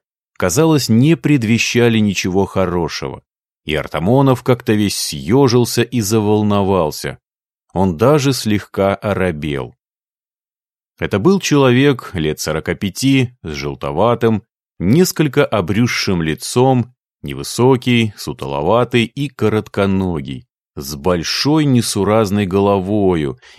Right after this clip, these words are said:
и беспокойными, недружелюбными глазами. Бороду и усы он брил,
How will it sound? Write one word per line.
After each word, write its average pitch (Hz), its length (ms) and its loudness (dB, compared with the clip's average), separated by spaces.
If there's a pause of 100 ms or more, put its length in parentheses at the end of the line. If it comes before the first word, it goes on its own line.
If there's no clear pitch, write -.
и 78 80 -6
беспокойными, 113 1160 2
недружелюбными 82 1040 -4
глазами. 78 760 -6 (600)
Бороду 139 680 4
и 107 140 -4
усы 127 420 -2
он 143 240 0
брил, 76 520 -4